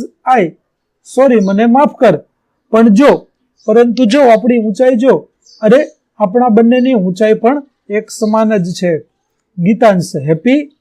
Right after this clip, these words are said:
હવે ખુશ. સ્વપ્નિલ, યુ હેપી, તું પણ ખુશ. તો આવી રીતે બંને મિત્રો છે, તેમની વચ્ચે સંવાદ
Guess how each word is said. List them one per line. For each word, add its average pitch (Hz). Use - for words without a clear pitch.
હવે 170
ખુશ. 226
સ્વપ્નિલ, 220
યુ 226
હેપી, 254
તું 185
પણ 240
ખુશ. 190
તો 185
આવી 208
રીતે 220
બંને 214
મિત્રો 220
છે, 240
તેમની 202
વચ્ચે 185
સંવાદ 190